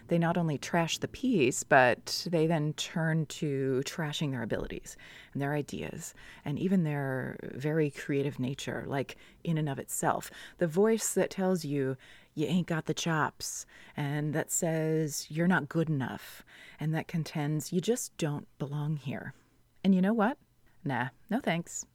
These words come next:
<laughs> That's just a load of hogwash. And here's why. It's called a creative practice for a reason. It's not immediate. It's not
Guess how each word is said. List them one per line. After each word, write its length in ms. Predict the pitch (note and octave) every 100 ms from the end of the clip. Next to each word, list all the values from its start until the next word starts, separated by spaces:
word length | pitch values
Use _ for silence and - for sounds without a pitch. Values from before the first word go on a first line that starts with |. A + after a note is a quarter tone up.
| -
<laughs> 220 | - -
That's 220 | G3 G3 -
just 220 | D4 -
a 60 |
load 160 | A3+ F3+
of 80 | E3
hogwash. 460 | D#3 E3 C#3+ D#3+ - - - -
And 120 | B3
here's 320 | C#4 E4 -
why. 300 | G#3+ E3 C#3+ - - -
It's 220 | G#3 -
called 340 | - C4+ D#4
a 40 | D4+
creative 520 | - A3 F3+ F#3+ -
practice 640 | G3+ F3 - D3+ D3 - - - -
for 200 | - F#3+
a 120 | -
reason. 560 | D#3 F#3+ G3+ - C3+ C#3 - - -
It's 220 | F3+ -
not 360 | G3+ G#3 A3 - -
immediate. 760 | D3+ D3+ A3 C3+ B2+ - - - - - -
It's 200 | C3 -
not 460 | F#3+ G3+ - -